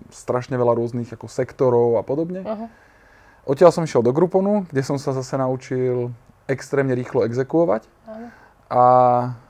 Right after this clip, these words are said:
Speaker 1: odtiaľ som išiel do Slevomatu, kde som si vlastne prvýkrát vyskúšal tú C E O rolu. A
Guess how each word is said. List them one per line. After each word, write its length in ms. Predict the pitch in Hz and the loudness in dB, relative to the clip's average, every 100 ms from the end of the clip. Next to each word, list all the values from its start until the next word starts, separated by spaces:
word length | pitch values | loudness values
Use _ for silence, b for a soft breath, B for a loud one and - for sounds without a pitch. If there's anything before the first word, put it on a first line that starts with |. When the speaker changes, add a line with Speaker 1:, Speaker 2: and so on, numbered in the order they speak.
| - | -12
Speaker 1:
odtiaľ 300 | - 131 151 | -8 0 0
som 100 | 135 | 0
išiel 220 | 139 120 | -6 -4
do 80 | 120 | -6
Slevomatu, 480 | - 160 165 160 151 | 0 2 2 0 -4
kde 100 | 127 | -8
som 140 | 131 | -8
si 80 | 127 | -8
vlastne 320 | 127 127 135 | -6 -6 -6
prvýkrát 320 | 127 127 127 123 | -4 -2 -2 -2
vyskúšal 400 | - - 127 120 | -4 -8 -6 -6
tú 80 | |
C 240 | 120 - 120 | -8 -4 -2
E 80 | 113 | 0
O 100 | 110 | 0
rolu. 240 | 131 208 - b b b b b b b - | -2 -4 -8 b b b b b b b -6
A 480 | 120 123 120 123 | 2 4 4 2